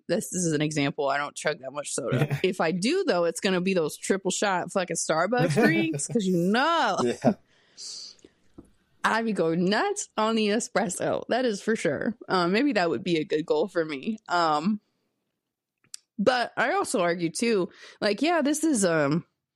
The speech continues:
Speaker 1: our New Year's episode. And of course, it is a good season to,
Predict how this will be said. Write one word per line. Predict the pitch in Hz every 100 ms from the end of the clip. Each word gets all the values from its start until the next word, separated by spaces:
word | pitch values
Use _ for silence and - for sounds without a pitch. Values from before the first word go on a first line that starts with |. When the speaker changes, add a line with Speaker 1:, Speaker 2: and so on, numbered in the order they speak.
| _ _ _ _ _ _
Speaker 1:
our | - 208
New | 208
Year's | 190 170 175
episode. | 160 - - 156 143 - _ _ _ _ -
And | 196 190 185 -
of | 247 247
course, | - 214 180 -
it | 202
is | 208
a | 202
good | 202 196
season | 190 196 185 180 180
to, | 170 - 165 160 160 131